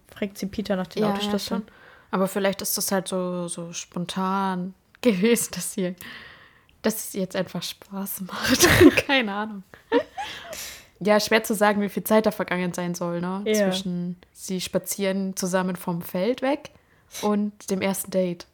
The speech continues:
Speaker 1: Ja.
Speaker 2: Vor allem, also so viel Zeit sollte wohl nicht vergangen sein, weil sonst wär's ja komisch.
Speaker 1: Genau, ja, es kann nicht so viel sein. Aber gleichzeitig kann's auch nicht nur ein Tag sein.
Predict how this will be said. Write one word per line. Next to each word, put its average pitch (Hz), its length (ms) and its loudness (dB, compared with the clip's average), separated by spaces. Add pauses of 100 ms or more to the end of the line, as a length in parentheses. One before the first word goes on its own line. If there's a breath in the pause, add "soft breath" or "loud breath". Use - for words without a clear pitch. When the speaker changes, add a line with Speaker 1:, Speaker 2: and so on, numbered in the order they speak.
(120)
Speaker 1:
Ja. 202 300 0 (380)
Speaker 2:
Vor 208 100 8
allem, 208 160 8 (220 loud breath)
also 208 200 6
so 226 140 4
viel 262 160 8
Zeit 226 220 6
sollte 220 280 6
wohl 202 120 4
nicht 240 160 2
vergangen 180 420 -2
sein, 185 300 -2
weil 180 440 0 (440)
sonst 202 200 -2
wär's 190 160 0
ja 185 60 2
komisch. 180 600 -2 (280)
Speaker 1:
Genau, 254 420 6
ja, 233 180 6
es 196 140 4
kann 262 160 4
nicht 254 140 0
so 208 100 -2
viel 196 180 -2
sein. 208 440 0 (280 soft breath)
Aber 214 180 6
gleichzeitig 240 720 2 (420)
kann's 254 200 6
auch 208 140 6
nicht 233 200 2
nur 220 100 4
ein 214 80 2
Tag 220 320 -4
sein. 170 460 -4